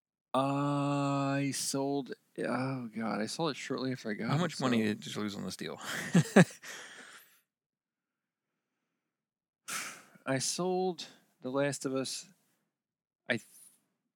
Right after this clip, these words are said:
Speaker 1: in the end, after, uh, after my eBay fees and stuff came out, I ended up losing five something on it.
Speaker 2: Ah.
Speaker 1: Like, five, I don't know, five eighty something, I don't know, somewhere in there.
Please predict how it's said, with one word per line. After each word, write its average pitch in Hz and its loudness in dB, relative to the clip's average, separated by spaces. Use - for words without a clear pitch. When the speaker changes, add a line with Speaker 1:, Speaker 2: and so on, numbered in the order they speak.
Speaker 1:
in 143 0
the 151 0
end, 123 0
after, 120 2
uh, 110 2
after 123 -2
my 110 -2
eBay 117 0
fees 120 0
and 117 -4
stuff - -2
came 139 -2
out, 139 0
I 127 4
ended 135 2
up 123 0
losing 123 -2
five 101 0
something 98 -2
on 73 -8
it. - -2
Speaker 2:
Ah. 92 4
Speaker 1:
Like, - -20
five, 101 -2
I 85 0
don't 92 -6
know, - -10
five 90 -6
eighty 95 -4
something, 101 -8
I 101 -2
don't 87 -4
know, 87 -6
somewhere 101 -4
in 80 -8
there. 78 -8